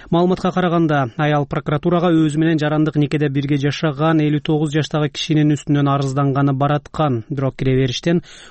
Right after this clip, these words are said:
ошол адамдын колуна түшүп бычакталган. Кол салган жаран өзүнө да бычак сайган. Жаракат алган аял ооруканага жетпей жан берген. Кол салган адам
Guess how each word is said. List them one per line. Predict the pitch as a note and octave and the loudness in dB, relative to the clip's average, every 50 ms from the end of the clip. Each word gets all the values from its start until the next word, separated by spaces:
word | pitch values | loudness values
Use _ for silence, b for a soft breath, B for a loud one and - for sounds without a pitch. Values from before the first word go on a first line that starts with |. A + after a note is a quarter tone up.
| B B | B B
ошол | D3 - - D#3 D3+ | -8 -4 -2 0 0
адамдын | C#3+ D3 C#3 D3 D3 C#3 | 2 2 2 2 2 2
колуна | - D#3+ D#3 E3 E3+ | 0 2 2 2 0
түшүп | D#3 - - F#3 D#3 | 0 -2 -4 -4 -2
бычакталган. | D3 C#3+ - - C#3+ - - - C#3 C#3 B2+ B2+ C#3 C3 A#2 B B B B B B B B B | -4 -4 -2 -2 -4 -4 -2 -2 -2 0 0 0 -2 -2 -4 B B B B B B B B B
Кол | B F#3+ F#3 F3+ | B 0 0 0
салган | - G3 F3+ F3 F3 F3 E3 | 2 0 0 2 2 2 2
жаран | D3 F3 F3+ F#3+ G3 F#3 | 2 2 0 2 2 2
өзүнө | F3 E3+ D#3+ D3 E3+ E3 | 2 2 2 0 0 0
да | D#3 D#3 | 0 -2
бычак | C#3+ D3 - E3+ D3+ - | -4 -4 -4 -4 -6 -6
сайган. | - - E3 E3 D#3+ D3 D#3+ F3+ F#3+ G3+ F#3 E3+ D#3 B2 | -4 -2 0 0 0 0 0 0 0 0 0 0 0 0
Жаракат | C#3 D3 C#3+ - - C#3+ D3+ | 0 -2 -2 -2 -4 -2 -2
алган | C#3+ C3 C#3 C3+ C#3 | -2 0 0 0 2
аял | C#3 C#3 C3 C3+ | 2 2 2 2
ооруканага | C#3+ D3 C#3+ - - C#3+ C3+ C3+ C3 | 2 2 0 0 -2 -2 0 0 -2
жетпей | C#3 C3 - - C#3+ B2+ A#2 | -2 -4 -2 -2 -2 -2 0
жан | - C#3 C#3 C#3 | 0 2 2 2
берген. | C3+ D3 C#3 C#3 C#3 E3+ F3 F3 | 2 0 -2 0 0 0 0 0
Кол | - - C#3 C3 B2 | -2 -2 -4 -4 -4
салган | - C#3+ C3 B2+ C3 C3+ C3 | -2 -2 -2 -2 0 0 0
адам | C3+ B2+ D3+ D#3+ E3+ | 0 0 0 0 0